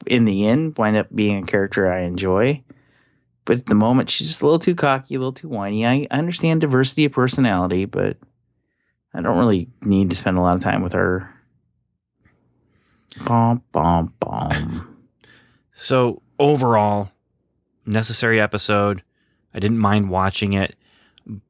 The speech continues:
Speaker 2: but if the rest of the series is gonna be like this, then I'm gonna get bored. But
Speaker 1: And,
Speaker 2: if,
Speaker 1: and
Speaker 2: if
Speaker 1: again,
Speaker 2: this
Speaker 1: I
Speaker 2: is
Speaker 1: don't
Speaker 2: just
Speaker 1: wanna
Speaker 2: positioning
Speaker 1: get
Speaker 2: our characters to meet each other, but that's what I wanted. You know, I, I'm expecting them to meet each other in this episode, and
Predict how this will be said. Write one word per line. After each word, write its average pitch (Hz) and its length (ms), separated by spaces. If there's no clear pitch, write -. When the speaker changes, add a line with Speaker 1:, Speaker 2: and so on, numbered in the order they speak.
Speaker 2:
but 90 360
if 110 220
the 107 120
rest 95 460
of 147 80
the 135 80
series 135 440
is 127 80
gonna 131 180
be 135 160
like 127 220
this, 123 340
then 90 560
I'm 104 140
gonna 104 140
get - 240
bored. 78 440
But 90 440
Speaker 1:
And, 151 160
Speaker 2:
if, 123 80
Speaker 1:
and 180 100
Speaker 2:
if 170 80
Speaker 1:
again, 160 120
Speaker 2:
this 147 100
Speaker 1:
I 139 40
Speaker 2:
is 147 40
Speaker 1:
don't 151 140
Speaker 2:
just - 60
Speaker 1:
wanna 131 120
Speaker 2:
positioning 120 380
Speaker 1:
get 110 60
Speaker 2:
our 104 60
characters 113 500
to 104 100
meet 110 280
each 139 160
other, 135 380
but - 60
that's 190 200
what 269 80
I 262 60
wanted. 135 380
You 107 80
know, 117 60
I, 139 100
I'm 156 160
expecting 123 420
them 110 140
to 104 60
meet 120 220
each 113 140
other 110 200
in 101 100
this 135 240
episode, - 560
and - 260